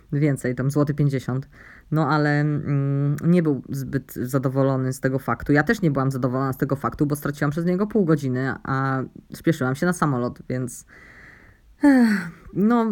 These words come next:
Hanoi po prostu nie było dla mnie zbyt szczęśliwe. No ale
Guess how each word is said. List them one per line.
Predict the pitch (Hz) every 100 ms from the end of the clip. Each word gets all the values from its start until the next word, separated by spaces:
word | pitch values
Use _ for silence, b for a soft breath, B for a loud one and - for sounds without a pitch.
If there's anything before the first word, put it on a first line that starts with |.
| 170
Hanoi | - 196 202 208 214 214 214 208
po | 165
prostu | 156 156 - 165 156 156 147 - - - 53 52 82
nie | 127 175 156
było | 151 139
dla | 139
mnie | 139 143
zbyt | 131 135
szczęśliwe. | - 135 - 113 64 117 -
No | 170 214
ale | 180 127